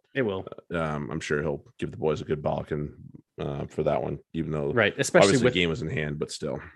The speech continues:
Speaker 1: Yeah, but you had the wind, and I don't, like, I feel like neither team used the wind to their advantage enough.
Speaker 2: No.
Speaker 1: Like, I feel like the, the Free Jacks did, but they really should have, so especially towards the end of the match, just
Speaker 2: Mm-hmm.
Speaker 1: keep them down there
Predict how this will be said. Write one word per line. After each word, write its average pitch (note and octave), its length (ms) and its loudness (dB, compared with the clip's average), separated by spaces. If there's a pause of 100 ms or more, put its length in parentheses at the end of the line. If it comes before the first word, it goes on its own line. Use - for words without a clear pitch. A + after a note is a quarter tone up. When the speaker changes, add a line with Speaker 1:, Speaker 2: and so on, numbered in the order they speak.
Speaker 1:
Yeah, D3 300 4
but - 160 -6
you C3+ 60 -2
had C#3+ 220 0
the A#2 60 2
wind, A2+ 540 0
and B2+ 140 0
I C3+ 80 6
don't, D#3 340 0
like, D#3 160 2
I E3+ 40 2
feel B3+ 140 4
like G3 140 8
neither D#3 220 4
team C3+ 600 2 (1400)
used C#3+ 300 4
the C#3+ 80 6
wind A#2+ 340 4
to C3 80 0
their A2+ 160 4
advantage G#2+ 400 -2
enough. G#2 600 -4 (220)
Speaker 2:
No. A2 140 6
Speaker 1:
Like, B2+ 80 6
I B2 40 4
feel D#3+ 120 4
like C#3+ 160 6
the, B2+ 180 4
the C3 60 -2
Free D3+ 140 2
Jacks B2 360 2
did, D3 360 6 (180)
but A#2 240 4 (580)
they C3+ 80 8
really C#3 240 10
should - 200 4
have, G#2+ 320 2 (160)
so F3+ 240 6
especially G3 500 2
towards B2+ 260 2
the A#2 100 0
end A2+ 100 0
of G2 60 -4
the G2+ 60 -6
match, G2 480 -6
just F3+ 200 4
Speaker 2:
Mm-hmm. F2+ 260 0 (200)
Speaker 1:
keep B3+ 220 -6
them B3 160 4
down C#3 240 4
there G#2 360 0